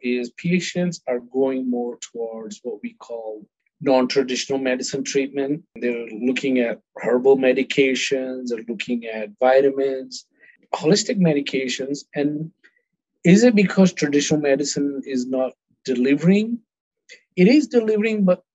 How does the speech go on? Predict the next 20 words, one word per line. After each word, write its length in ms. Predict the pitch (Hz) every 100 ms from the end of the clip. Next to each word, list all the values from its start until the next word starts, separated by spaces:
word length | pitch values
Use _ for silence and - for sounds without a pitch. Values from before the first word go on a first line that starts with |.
| _
expectations 680 | 160 160 170 - 170 170 170
of 100 | 156
society 640 | - - - 131 139 147 139
are 120 | 120
different. 640 | 120 151 151 - 98 82 - _ _ -
So 520 | - - - 156 151
the 100 | 147
paradigm 600 | - 147 151 156 151 143
also 300 | 127 127 135
has 160 | 123 -
to 60 |
be 120 | - 123
there. 260 | 117 113 110
This, 280 | 117 107 - _ _ -
people 260 | 131 127
are 60 | 120
going 220 | 123 120
to 100 | 120
alternative 580 | 120 - 131 131 127 117
medic-, 320 | 110 107 101